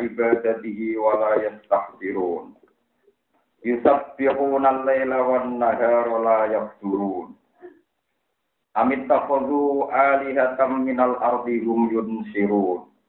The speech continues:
Law kana fihima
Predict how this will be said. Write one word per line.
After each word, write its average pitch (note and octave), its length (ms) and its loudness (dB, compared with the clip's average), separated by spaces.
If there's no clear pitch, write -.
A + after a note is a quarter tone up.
Law A#2 240 0
kana C#3 480 4
fihima C3+ 720 0